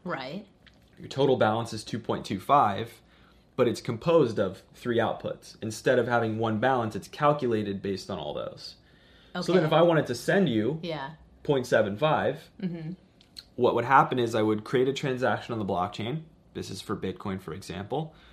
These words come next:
Speaker 2: And I'd send, cr-, say basically, I wanna send point seven five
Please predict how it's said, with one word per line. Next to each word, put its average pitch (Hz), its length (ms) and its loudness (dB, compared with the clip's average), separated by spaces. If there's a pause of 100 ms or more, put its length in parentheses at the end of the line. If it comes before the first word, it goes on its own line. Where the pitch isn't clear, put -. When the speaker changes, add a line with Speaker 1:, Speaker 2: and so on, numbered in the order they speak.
(140)
Speaker 2:
And 117 100 -8
I'd 104 120 -4
send, 151 480 0 (920)
cr-, - 200 -4
say 123 240 0
basically, 113 600 -2
I 113 120 -2
wanna 117 200 0
send 110 460 -4
point 143 240 -2
seven 131 300 0
five 113 500 0